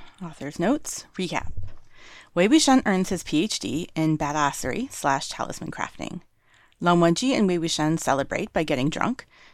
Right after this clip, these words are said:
exchanging gifts, and making sweet music together.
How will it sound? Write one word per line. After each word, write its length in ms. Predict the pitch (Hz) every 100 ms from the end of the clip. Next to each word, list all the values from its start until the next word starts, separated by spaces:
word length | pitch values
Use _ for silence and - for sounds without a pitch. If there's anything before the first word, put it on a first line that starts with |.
| _
exchanging 520 | 226 - 277 247 185
gifts, 460 | 147 147 - - -
and 140 | - 175
making 280 | 151 151 151
sweet 260 | 131 131
music 320 | 120 135 -
together. 480 | - 127 117 139 151